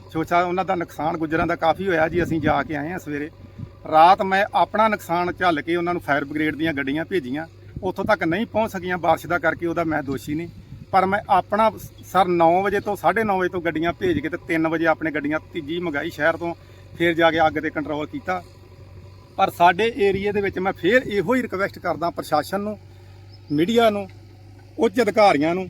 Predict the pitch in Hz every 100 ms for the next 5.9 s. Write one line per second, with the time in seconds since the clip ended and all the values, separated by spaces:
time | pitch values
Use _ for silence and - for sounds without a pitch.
0 | - 214 220 196 - - 214 208 - -
1 | - - - - - - - - - -
2 | - 294 - - 190 160 170 160 143 143
3 | 226 226 214 190 156 - - - 143 160
4 | 156 180 220 220 226 220 214 220 196 -
5 | 131 214 262 214 208 196 202 196